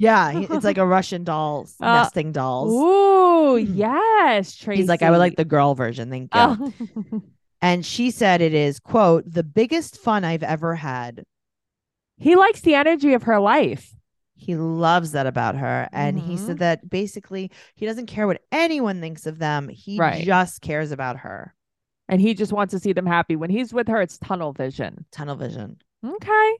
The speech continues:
Speaker 2: sure.
Speaker 1: Well, he is a prize.
Speaker 2: Yeah, this is, um, I'm,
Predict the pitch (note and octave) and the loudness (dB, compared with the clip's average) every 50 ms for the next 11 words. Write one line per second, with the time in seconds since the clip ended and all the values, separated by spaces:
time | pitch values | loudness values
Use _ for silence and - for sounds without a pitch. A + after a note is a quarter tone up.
0 | _ _ - - D#4+ D#4+ E4+ E4+ G#3+ D3+ - _ _ _ _ _ _ C#3+ - A2+ | _ _ -4 0 2 2 4 4 2 0 -4 _ _ _ _ _ _ -14 -14 -14
1 | - - C3+ _ _ _ _ _ _ _ _ - D#3+ D#3 C#3+ B2+ B2+ - - _ | -14 -16 -20 _ _ _ _ _ _ _ _ -8 -6 -4 -4 -6 -6 -10 -14 _
2 | _ _ _ _ C3 C3 - - F#2+ F#2+ E2+ D#2 C#2 - - _ _ _ _ _ | _ _ _ _ -4 -4 -4 -4 -8 -8 -8 -12 -14 -16 -18 _ _ _ _ _
3 | _ _ _ - F3 E3+ F3 F#3+ F#3+ F#3 F3+ D#3+ G#3 G#3+ G3+ - B3 A#3 F#3+ G#3+ | _ _ _ -12 -6 -2 0 2 2 2 2 0 0 -2 -2 -2 -6 -4 0 2
4 | G#3 G3+ F#3+ F3 E3 - _ _ _ _ _ _ _ _ _ _ _ _ _ _ | 2 2 2 0 -4 -10 _ _ _ _ _ _ _ _ _ _ _ _ _ _
5 | _ - D#4 E4 | _ -2 0 0